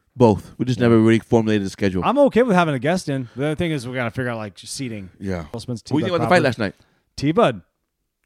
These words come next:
Speaker 1: I didn't watch it.
Speaker 2: <laughs> Dude, U F C,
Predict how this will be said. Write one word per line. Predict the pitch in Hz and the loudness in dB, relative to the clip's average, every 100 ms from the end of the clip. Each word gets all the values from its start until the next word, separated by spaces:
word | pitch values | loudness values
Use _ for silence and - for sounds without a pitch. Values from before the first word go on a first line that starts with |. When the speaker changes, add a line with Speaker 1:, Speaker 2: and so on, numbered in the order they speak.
| - | 0
Speaker 1:
I | |
didn't | 131 117 | 2 2
watch | 110 - | 0 -4
it. | - _ _ | -14 _ _
Speaker 2:
<laughs> | - - 117 | -16 -12 -12
Dude, | 120 127 85 _ | -10 -10 -12 _
U | 131 165 | 0 0
F | 165 | 0
C, | - 165 170 | -4 -4 -4